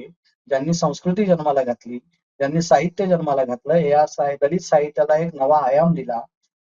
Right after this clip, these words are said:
त्या नामदेव ढसाळांबद्दल जर या लोकांना माहिती नसेल, तर मग या लोकांनी तिथे बसण्याचा यांना अधिकार तरी असतो काय? म्हणजे आपण जर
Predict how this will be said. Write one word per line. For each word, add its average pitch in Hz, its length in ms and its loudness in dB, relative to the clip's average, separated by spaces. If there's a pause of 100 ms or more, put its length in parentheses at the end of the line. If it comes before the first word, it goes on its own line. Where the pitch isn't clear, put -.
त्या 170 180 6
नामदेव 170 320 0
ढसाळांबद्दल 170 680 0
जर 190 160 -6
या 170 200 2
लोकांना 170 420 0
माहिती 139 260 -6
नसेल, 160 340 -2 (260)
तर 156 100 2
मग 175 180 0
या 160 180 4
लोकांनी 175 360 0
तिथे 175 260 -4
बसण्याचा 170 600 0 (140)
यांना 151 240 -2
अधिकार 156 440 -2
तरी 190 120 -2
असतो 165 300 -2
काय? - 200 -10 (1400)
म्हणजे 143 520 0 (1120)
आपण 160 300 0
जर 185 240 4